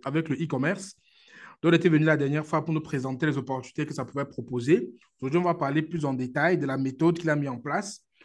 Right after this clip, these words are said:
pour pouvoir donc générer, euh, un si beau chiffre d'affaires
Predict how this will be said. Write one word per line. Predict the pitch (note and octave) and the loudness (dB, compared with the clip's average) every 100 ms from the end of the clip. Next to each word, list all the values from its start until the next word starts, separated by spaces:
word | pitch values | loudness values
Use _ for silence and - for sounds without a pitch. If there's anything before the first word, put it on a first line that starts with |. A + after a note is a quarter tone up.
| _ | _
pour | - | -12
pouvoir | C#3+ C3+ D3+ | -6 2 4
donc | D#3 D#3 | 6 2
générer, | C3+ C3 C3+ C3 D#3+ F3+ F#3 - | 2 0 -2 2 6 6 4 -2
euh, | C3+ C3 C3 | -4 -4 -4
un | D#3 | -4
si | - | 0
beau | D3+ D3+ | 2 2
chiffre | D3+ - | 0 -2
d'affaires | C3+ A2+ - D3+ F3 | -2 -2 -2 0 0